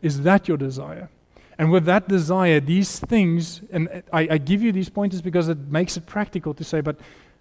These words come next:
okay, wait, influence. Things that steal God's glory. Things that I,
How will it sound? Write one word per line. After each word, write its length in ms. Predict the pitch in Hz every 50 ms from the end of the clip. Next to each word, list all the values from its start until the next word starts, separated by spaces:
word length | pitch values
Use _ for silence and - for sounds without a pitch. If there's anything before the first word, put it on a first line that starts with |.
| _ _ -
okay, 100 | - 170
wait, 340 | 156 165 151 135 - - - - _ _ _
influence. 720 | - 175 175 - - 143 151 160 175 165 - - - - _ _ _ _ _ _ _ _ _ _ _ _ _ _ _ _ _
Things 300 | - - - 202 196 175
that 140 | 180 170 -
steal 260 | - - 196 180 170
God's 240 | 160 165 160 147 139
glory. 460 | 135 156 165 156 139 135 139 127 117 - - - _ _ _ _ _ _ _
Things 240 | - - 208 202 180
that 140 | 190 175 165
I, 320 | 160 156 151 147 147